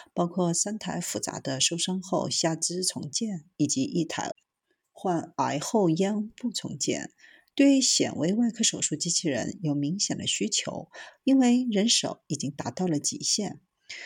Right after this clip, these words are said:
M M I的目的就是开发帮助显微外科医生提高疗效和解决未被满足的患者需求的机器人系统，尤其是通过提供淋巴和其他极其精密手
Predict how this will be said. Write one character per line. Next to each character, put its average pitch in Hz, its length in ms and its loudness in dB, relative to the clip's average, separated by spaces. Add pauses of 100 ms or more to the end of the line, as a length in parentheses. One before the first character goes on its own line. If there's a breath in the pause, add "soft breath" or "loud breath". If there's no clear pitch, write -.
(180 loud breath)
M 269 180 6
M 247 220 6
I 247 180 2
的 247 80 2
目 269 240 6
的 - 320 -2
就 - 80 0
是 - 140 0
开 147 180 2
发 156 160 0
帮 165 260 2
助 160 220 4
显 127 240 0
微 123 100 0
外 165 200 2
科 180 160 2
医 185 120 4
生 202 460 0
提 - 160 -2
高 139 140 2
疗 131 200 0
效 190 360 -2
和 - 180 -4
解 - 220 -4
决 - 240 -4
未 143 160 -2
被 151 140 0
满 135 260 -2
足 143 160 -4
的 143 180 -4
患 165 240 0
者 - 140 -6
需 - 200 -4
求 - 160 -6
的 - 220 -10
机 - 160 -4
器 - 180 0
人 123 160 -4
系 240 260 -2
统， - 220 -12 (760 loud breath)
尤 220 120 6
其 196 300 2
是 185 160 2
通 202 220 0
过 196 160 2
提 175 120 0
供 170 220 2
淋 143 240 2
巴 202 300 -2
和 - 180 -8
其 - 180 -2
他 143 280 -4
极 143 180 -2
其 - 180 -2
精 202 220 -2
密 220 160 2
手 - 160 2